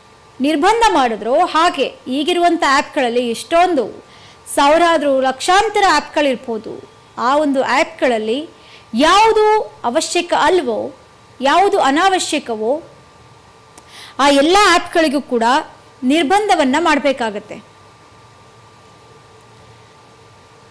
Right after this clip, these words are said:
ಯಾಕಂದ್ರೆ ಚೀನಾ ಬರೀ ನಮ್ಮ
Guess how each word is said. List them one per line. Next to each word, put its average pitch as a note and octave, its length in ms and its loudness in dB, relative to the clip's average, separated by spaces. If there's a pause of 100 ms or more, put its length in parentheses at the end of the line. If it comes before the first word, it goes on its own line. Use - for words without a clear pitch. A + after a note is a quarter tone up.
(200)
ಯಾಕಂದ್ರೆ F#4+ 640 0 (200)
ಚೀನಾ F4+ 760 0 (280)
ಬರೀ G4+ 380 2
ನಮ್ಮ E4 260 0